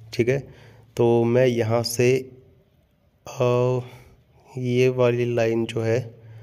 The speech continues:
अमन and प्रीति, ठीक है, और मैं इसको यहाँ पे on small town तक करता हूँ। ठीक है,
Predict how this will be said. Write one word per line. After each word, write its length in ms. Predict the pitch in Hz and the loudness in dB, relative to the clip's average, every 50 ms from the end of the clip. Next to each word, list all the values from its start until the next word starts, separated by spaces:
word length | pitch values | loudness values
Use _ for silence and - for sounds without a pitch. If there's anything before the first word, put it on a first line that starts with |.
| - - - - - _ - _ _ _ _ _ _ _ _ _ _ _ _ - | -20 -20 -20 -20 -20 _ -20 _ _ _ _ _ _ _ _ _ _ _ _ -2
अमन 320 | 123 117 117 120 123 123 120 - - | 0 2 2 2 2 2 0 -2 -4
and 160 | - 117 110 110 110 | -4 -4 -4 -2 -2
प्रीति, 360 | 117 117 113 113 - 120 113 110 113 - - - - - - - - - - - - - _ _ _ _ - | -2 -2 -2 -2 -2 -4 -4 -4 -6 -12 -16 -20 -20 -20 -20 -20 -20 -20 -20 -20 -20 -20 _ _ _ _ -6
ठीक 220 | - 120 113 117 | -4 -2 -2 0
है, 140 | 131 135 135 - - - - - - - _ _ _ _ _ _ - - - - | -2 -4 -4 -8 -16 -20 -20 -20 -20 -20 _ _ _ _ _ _ -20 -12 -6 -2
और 280 | 120 117 117 117 117 117 | 0 0 2 0 0 -2
मैं 280 | 113 113 113 113 113 113 | -2 -2 0 0 0 0
इसको 460 | 113 117 117 - - - - 123 120 117 117 117 117 | -2 -2 -6 -10 -10 -6 -2 0 0 2 0 0 -2
यहाँ 580 | 113 113 113 117 113 107 110 110 110 113 113 110 113 - | -4 -8 -6 -4 -4 -4 -4 -4 -6 -6 -6 -8 -4 -2
पे 100 | 120 113 120 135 139 - - - - - - - - - - - - - - - - - _ _ _ _ _ _ _ _ _ _ _ _ _ _ _ - - _ _ - | 0 0 0 0 -2 -4 -10 -16 -18 -18 -18 -20 -20 -20 -20 -20 -20 -20 -20 -20 -20 -20 _ _ _ _ _ _ _ _ _ _ _ _ _ _ _ -20 -20 _ _ -4
on 340 | - 127 120 120 117 117 117 120 120 117 117 113 - - - - _ - - - - 123 113 | 0 2 2 2 2 0 -2 -4 -6 -8 -14 -20 -20 -20 -20 -20 _ -20 -12 -6 -4 -4 -4
small 420 | - - 131 127 123 127 135 131 131 | -4 -6 -2 0 2 2 2 0 0
town 280 | 131 120 117 117 117 123 | 0 2 2 2 0 -2
तक 120 | 113 113 | -4 -2
करता 260 | - 113 110 107 110 110 | -2 -4 -2 -2 -4 -6
हूँ। 80 | 110 | -2
ठीक 140 | - 143 151 | -2 -2 -2
है, 80 | 160 | -2